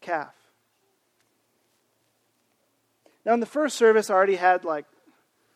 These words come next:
some people criticize me because they were like, "You didn't give us the answers." It's like, yeah, that's the point. Um, but ask yourself, like, how did you do?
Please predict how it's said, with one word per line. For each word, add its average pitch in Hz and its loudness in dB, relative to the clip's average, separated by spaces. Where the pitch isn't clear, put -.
some 185 -12
people 180 -6
criticize 170 -8
me 165 -12
because 156 -14
they 160 -8
were 156 -4
like, 151 -8
"You 190 -16
didn't 247 -14
give 226 -12
us 226 -18
the 196 -14
answers." 208 -14
It's 175 -20
like, 165 -16
yeah, 196 2
that's 185 -4
the 160 -18
point. 170 -14
Um, 170 0
but 269 6
ask 330 2
yourself, 226 0
like, 208 4
how 262 4
did 320 0
you 277 0
do? 202 2